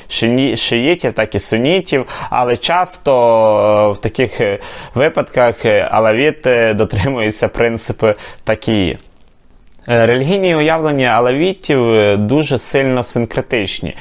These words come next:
В своїй сутності, е, алавітська теологія та віровчення поєднує як ісламську, е, релігію, так і елементи християнства, неоплатонізму, гностицизму та інших, е,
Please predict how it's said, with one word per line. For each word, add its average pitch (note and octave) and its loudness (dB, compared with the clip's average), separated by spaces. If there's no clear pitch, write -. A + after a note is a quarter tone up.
В - -14
своїй D3 0
сутності, C3 0
е, G#2 2
алавітська B2 0
теологія C3+ 2
та A#2 0
віровчення A#2+ 0
поєднує G#2+ 0
як G2+ -2
ісламську, D3+ 0
е, G#2+ 2
релігію, B2 2
так G#2 -4
і G2+ 0
елементи A2+ 0
християнства, B2 -2
неоплатонізму, A2+ 0
гностицизму C#3 0
та B2 0
інших, C3 -2
е, G#2+ 0